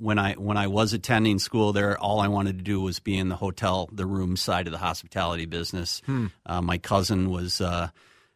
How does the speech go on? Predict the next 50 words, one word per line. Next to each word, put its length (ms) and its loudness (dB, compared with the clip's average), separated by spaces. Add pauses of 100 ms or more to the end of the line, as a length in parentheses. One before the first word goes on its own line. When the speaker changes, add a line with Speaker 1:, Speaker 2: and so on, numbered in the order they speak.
(100)
Speaker 1:
uh, 180 0
G 320 8
M 220 10
and 180 6
now 240 6
is 140 2
actually 640 2
vice 280 2
president 360 4
of 80 6
North 220 4
America 340 2
for 100 -4
Hilton. 440 2
So 260 2
he 180 0
brought 240 4
me 80 2
down 200 2
to 40 2
Chicago, 800 2
um, 540 0 (240)
for 160 0
a 60 -2
couple 260 0
of 60 4
internships, 680 2
and 100 2
then 80 2
I 80 2
ended 220 2
up 140 0
moving 280 2
down 220 -2
there 140 -4
right 180 -6
after 200 -12
Speaker 2:
Wow. 160 -2
Speaker 1:
college 400 0
and, 280 -4 (400)
and, 380 0
um, 320 2
spent 280 0
some 140 -2
time 280 4
down 200 0
there 280 2
and, 280 0
and, 340 -4
uh, 280 -2